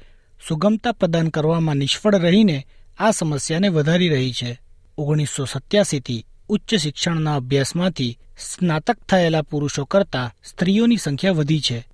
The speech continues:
પરંતુ ઓસ્ટ્રેલિયામાં એન્જિનિયરિંગ, રસાયણશાસ્ત્ર અને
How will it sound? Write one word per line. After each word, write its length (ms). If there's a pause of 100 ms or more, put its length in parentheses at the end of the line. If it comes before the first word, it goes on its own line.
પરંતુ 320
ઓસ્ટ્રેલિયામાં 800
એન્જિનિયરિંગ, 760 (300)
રસાયણશાસ્ત્ર 920 (520)
અને 120